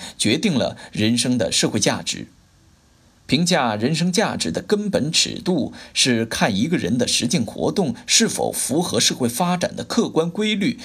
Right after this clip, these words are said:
是否促进了历史的进步。在今天，衡量人生价值的标准，最重要的就是看一个人是否用自己的劳动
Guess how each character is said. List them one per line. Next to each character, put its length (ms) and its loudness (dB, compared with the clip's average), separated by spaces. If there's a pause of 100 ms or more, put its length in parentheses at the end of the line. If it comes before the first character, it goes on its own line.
(120)
是 160 2
否 200 0
促 320 2
进 200 2
了 180 0
历 240 2
史 180 0
的 120 -10
进 240 0
步。 200 -6 (1200)
在 140 4
今 180 2
天， 280 -2 (420)
衡 240 0
量 300 2
人 240 2
生 280 2
价 260 2
值 180 -4
的 80 -4
标 260 0
准， 260 -4 (160)
最 180 0
重 260 2
要 180 0
的 120 -2
就 160 0
是 220 0 (220)
看 240 2
一 80 -2
个 80 2
人 240 2
是 160 2
否 160 -2
用 140 0
自 220 2
己 140 -4
的 100 -6
劳 280 -2
动 240 0